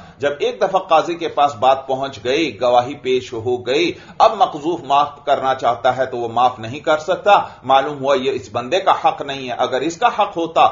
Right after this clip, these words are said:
फिर तो इसका माफ करना सही होता भाई, लेकिन इसका माफ करना सही नहीं। ये बतला रहा है कि यह हक़ुल्लाह है भाई। और नीज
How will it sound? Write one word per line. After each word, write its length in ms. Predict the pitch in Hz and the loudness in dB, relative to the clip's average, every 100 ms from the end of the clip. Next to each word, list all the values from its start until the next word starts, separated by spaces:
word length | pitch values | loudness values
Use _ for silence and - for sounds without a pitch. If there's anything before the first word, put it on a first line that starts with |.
| - - | 0 -12
फिर 160 | 147 - | -12 -4
तो 160 | 143 143 | -2 -2
इसका 340 | 120 107 147 | -6 -2 -2
माफ 340 | 117 123 131 - | 2 2 2 0
करना 300 | 123 113 143 | -2 0 -2
सही 360 | - 120 113 196 | -2 -6 -4 -8
होता 380 | 165 127 101 95 | -8 -6 -4 -4
भाई, 220 | 90 87 - - | -4 -10 -14 -14
लेकिन 280 | 113 120 123 | -12 -10 -10
इसका 260 | 117 - 120 | -6 0 2
माफ 280 | 120 127 - | 4 4 2
करना 240 | 117 117 | 0 0
सही 340 | - 117 123 151 | -2 -4 -4 -4
नहीं। 300 | 160 175 190 - 123 | -4 -4 -8 -12 0
ये 120 | 190 | 0
बतला 420 | 165 139 143 143 | 2 0 6 6
रहा 260 | 139 135 143 | 6 6 4
है 160 | 143 139 | 4 -2
कि 140 | 131 | -2
यह 200 | 117 113 | -4 -2
हक़ुल्लाह 640 | 120 - 120 110 117 123 107 | -2 -2 -8 -2 0 0 -2
है 60 | |
भाई। 320 | 98 95 90 - - - - | -6 -8 -8 -14 -20 -10 4
और 200 | 151 170 | 4 4
नीज 380 | 190 240 196 | 0 -4 -6